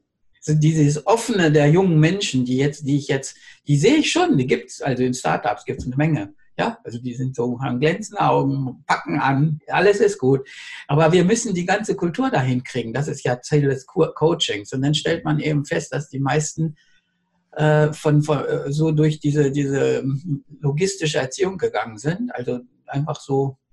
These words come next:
versucht haben, die nächste Klausur immer zu bestehen. Und jetzt sollen sie plötzlich glänzende Augen für ihre Zukunft haben. Und das ist ganz schön schwer.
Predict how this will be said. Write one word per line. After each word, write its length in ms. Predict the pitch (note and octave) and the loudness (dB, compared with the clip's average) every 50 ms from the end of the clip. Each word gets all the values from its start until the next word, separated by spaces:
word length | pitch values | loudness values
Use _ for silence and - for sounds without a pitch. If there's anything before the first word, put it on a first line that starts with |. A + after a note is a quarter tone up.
| _ - - - _ _ _ _ _ _ _ _ | _ -20 -20 -20 _ _ _ _ _ _ _ _
versucht 440 | - D#3 D3 C#3 F3 F#3+ F#3+ - E3 | -2 0 0 0 0 -4 -4 -2 0
haben, 180 | D#3+ D3+ D3+ | 2 4 4
die 120 | C#3+ D3 D3 | 4 4 4
nächste 300 | C#3+ D3+ D#3 D3+ - C3+ | 4 4 2 2 -2 -2
Klausur 420 | C3+ D3 C3+ C3 C3+ D#3+ E3 D#3 C3 | -2 0 0 0 0 0 -2 -2 -2
immer 240 | A#2+ B2 B2 - | -4 -4 -6 -6
zu 140 | - - A#2+ | -8 -4 -4
bestehen. 440 | A#2 A2 - - - A#2 C3 D3+ D3 | -2 -4 -4 -6 -4 -2 -2 -2 -2
Und 140 | C3+ C3 C3 | -2 -2 0
jetzt 200 | D#3 D3+ D3+ - | -2 -2 0 0
sollen 220 | D3+ D3+ D#3+ D#3+ | 0 0 0 0
sie 80 | D3+ D3 | 0 -2
plötzlich 420 | D3+ D3+ D3 D3+ - D3 C#3 D3 | -2 -2 -4 -4 -2 -6 -8 -6
glänzende 440 | - C3 C#3 D3+ D3+ D3+ C#3+ C3 A2+ | -4 -2 -2 -2 -2 -2 -2 -4 -2
Augen 240 | A#2 C3 C#3 C3+ C3 | -2 -2 -4 -4 -4
für 100 | - C3 | -4 -6
ihre 180 | - C3+ C3 | -4 -6 -8
Zukunft 420 | - - C3 B2+ - A#2+ G#2+ - - | -6 -8 -8 -6 -6 -10 -10 -10 -12
haben. 300 | G#2 F#2+ F#2+ F#2+ G#2 - _ - - _ - | -10 -10 -8 -10 -12 -14 _ -20 -20 _ -6
Und 100 | C#3+ C3 | -2 0
das 140 | D#3 D3+ D#3 | 0 0 0
ist 140 | - - - | -4 -6 -4
ganz 220 | E3+ F#3 A3 A3 | -4 -4 -4 -4
schön 180 | - F3 E3 D#3 | -4 -4 -4 -4
schwer. 420 | - - C3+ B2+ B2 A#2+ B2 - | -4 -2 0 0 0 0 0 -4